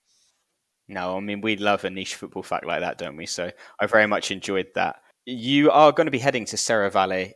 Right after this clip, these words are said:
in March to see this doubleheader, or the first game of the doubleheader with Saint Kitts and Nevis. So very much praying for a win in the first game in that one.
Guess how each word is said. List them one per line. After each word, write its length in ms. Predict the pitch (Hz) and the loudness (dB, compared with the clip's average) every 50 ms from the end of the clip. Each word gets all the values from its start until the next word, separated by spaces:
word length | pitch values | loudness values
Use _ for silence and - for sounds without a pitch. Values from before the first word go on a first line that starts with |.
| _ | _
in 300 | - 113 113 110 104 98 - | -4 -4 -2 -2 -4 -8 -10
March 640 | 95 95 95 95 90 87 87 - - - - - - | -12 -6 -4 -2 -2 -2 -2 -4 -6 -10 -10 -10 -8
to 100 | - 90 | -8 -8
see 320 | - - - 104 95 92 | -8 -6 -6 -6 -6 -6
this 200 | 87 92 - - | -6 -8 -10 -6
doubleheader, 600 | - 104 92 - - 92 87 98 90 87 - 87 | -4 -4 -4 -2 -4 -6 -4 -4 -4 -4 -4 -4
or 140 | 80 85 98 | -4 -4 -6
the 80 | 98 | -6
first 380 | - - - 139 123 - - - | -6 0 2 2 2 2 0 -4
game 200 | 98 87 87 90 | -6 -6 -6 -6
of 160 | 90 90 - _ | -8 -8 -8 _
the 80 | 95 87 | -10 -8
doubleheader 520 | - 90 82 - 90 92 90 82 85 87 | -6 -6 -6 -6 -8 -8 -6 -6 -6 -8
with 140 | 87 92 85 | -8 -8 -8
Saint 220 | - - 92 - | -8 -8 -10 -8
Kitts 240 | - 107 - - - | -8 -8 -8 -6 -8
and 100 | 92 90 | -10 -10
Nevis. 340 | 90 90 87 - - 85 - | -10 -12 -12 -12 -10 -8 -6
So 200 | - - 98 90 - _ - - _ | -6 -4 -6 -6 -8 _ -20 -20 _
very 180 | - 120 120 123 | 2 4 4 4
much 220 | 120 120 - - - | 4 0 -4 -6 -2
praying 260 | - 117 113 104 101 | 2 2 2 2 0
for 180 | 101 - - 104 | -4 -4 -2 0
a 80 | 98 98 | 0 0
win 280 | 98 101 95 95 98 - _ _ _ _ | 0 0 0 0 -2 -6 _ _ _ _
in 220 | - 101 98 95 95 | -10 -8 -8 -8 -8
the 80 | 87 | -10
first 420 | 87 - - 107 98 90 - - - | -12 -6 -4 -4 -4 -2 -4 -6 -6
game 320 | - 82 80 76 78 90 - _ _ | -6 -6 -6 -6 -10 -14 -16 _ _
in 160 | _ 87 87 85 | _ -12 -8 -6
that 180 | 87 - - | -6 -6 -6
one. 220 | - 80 80 80 | -6 -8 -10 -10